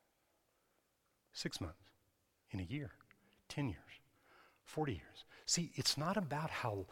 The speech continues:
it's not about how long you live here. In a thousand years from now, you will still be alive. And you will experience, you'll be experiencing in a thousand years the riches of his mercy and grace,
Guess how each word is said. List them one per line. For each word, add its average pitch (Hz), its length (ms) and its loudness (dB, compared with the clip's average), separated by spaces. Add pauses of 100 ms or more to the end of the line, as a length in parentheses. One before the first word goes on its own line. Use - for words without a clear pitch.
(340)
it's - 180 2
not 151 140 0
about 165 280 2
how 135 200 6
long 110 420 4
you 101 180 -2
live 98 320 2
here. 160 560 0 (840)
In 127 100 4
a 104 40 4
thousand 156 560 4
years 170 220 2
from 180 180 -2
now, 190 200 2 (120)
you 120 200 0
will 135 340 0
still 143 480 0
be 120 360 -2
alive. 113 340 4 (2000)
And 95 120 2
you 117 120 2
will 151 160 4
experience, 131 600 2
you'll 135 220 2
be 127 180 2
experiencing 120 720 2
in 107 60 4
a 90 60 6
thousand 123 600 4
years 98 360 2 (340)
the 113 80 0
riches 117 440 2
of 104 80 2
his 95 180 2
mercy 117 440 4
and 90 140 -2
grace, 104 520 4